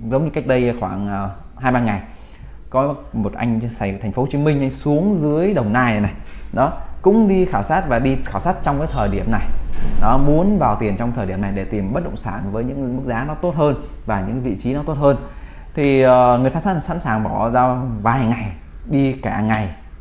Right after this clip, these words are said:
ban ngày đi, sáng đi, tối cũng đi để nắm bắt được cái nhịp sống. Đó. Thì khi mình hiểu được như vậy thì chúng ta sẽ đưa ra để quyết định có nên bắt đáy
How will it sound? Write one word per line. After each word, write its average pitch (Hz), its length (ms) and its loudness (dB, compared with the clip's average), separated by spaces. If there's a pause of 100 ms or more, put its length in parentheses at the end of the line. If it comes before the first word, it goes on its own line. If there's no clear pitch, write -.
(320)
ban 143 200 2
ngày 120 180 2
đi, 131 240 4 (280)
sáng 156 400 -2
đi, 160 180 6 (720)
tối 170 260 10
cũng 185 120 2
đi 175 120 4 (400)
để 110 140 0 (120)
nắm 165 140 0
bắt 220 120 2
được 131 120 -4
cái 143 80 -4
nhịp 117 120 -2
sống. 139 220 0 (760)
Đó. 165 260 -2 (840)
Thì 127 100 0
khi 202 200 4
mình 147 120 2
hiểu 113 160 0
được 120 80 -2
như 131 160 -2
vậy 123 220 0
thì 120 120 -4
chúng 147 80 -8
ta 143 180 -2 (360)
sẽ 143 200 -2
đưa 156 200 2
ra 139 120 0
để 107 120 0
quyết 147 120 -2
định - 260 -2
có 170 280 0
nên 143 200 -2
bắt 160 100 -2 (120)
đáy 143 220 -2